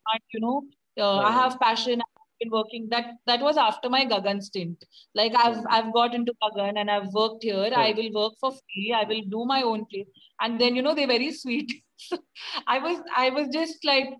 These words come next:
Speaker 1: "Okay," for the next two weeks, I was like, "Fine, no problem. I understand." You know,
Speaker 2: So
Speaker 1: because if
Speaker 2: is it
Speaker 1: it was me, I wouldn't have bothered replying to a person like
Speaker 2: <laughs>
Speaker 1: that.
Speaker 2: No,
Speaker 1: Like,
Speaker 2: I, I
Speaker 1: being
Speaker 2: thought
Speaker 1: very honest.
Speaker 2: No, and, and, and they're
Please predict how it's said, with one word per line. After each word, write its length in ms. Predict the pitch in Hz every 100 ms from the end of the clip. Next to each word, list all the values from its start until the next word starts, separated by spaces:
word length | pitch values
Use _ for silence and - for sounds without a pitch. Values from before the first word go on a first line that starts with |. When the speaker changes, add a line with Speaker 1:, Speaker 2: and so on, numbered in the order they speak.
| 240
Speaker 1:
"Okay," 180 | 240 220
for 60 | 233
the 60 | 226 226
next 180 | 233 -
two 120 | 254
weeks, 200 | 233 233
I 100 | 226
was 100 | 208 196
like, 180 | 190 185 - _ _ _ _ 202
"Fine, 300 | 185 185 185
no 80 | 190
problem. 500 | 196 180 160 170 170 175
I 40 | 175
understand." 640 | 170 170 - 170 160 156 160 _ _ - _ _ _ _ -
You 100 | 190
know, 80 | 202
Speaker 2:
So 60 | 214
Speaker 1:
because 220 | 214 247
if 60 | 254
Speaker 2:
is 40 |
it 80 | 285
Speaker 1:
it 40 | 285
was 160 | 311 277 330
me, 40 | 294
I 20 | 247 247
wouldn't 260 | 247 277 311
have 100 | 262
bothered 260 | 233 247 226
replying 600 | 220 208 208 240 190 - -
to 80 | 202
a 20 | 190
person 260 | 196 196 190
like 180 | 170
Speaker 2:
<laughs> 60 | -
Speaker 1:
that. 160 | 156 147
Speaker 2:
No, 100 | 220
Speaker 1:
Like, 60 | 165
Speaker 2:
I, 180 | 127 120
I 40 |
Speaker 1:
being 100 | 127
Speaker 2:
thought 120 | 214 208
Speaker 1:
very 160 | 196 233
honest. 220 | 233 247 202
Speaker 2:
No, 100 | 202
and, 180 | 160 156
and, 80 | 160 147
and 140 | 156
they're 200 | 127 165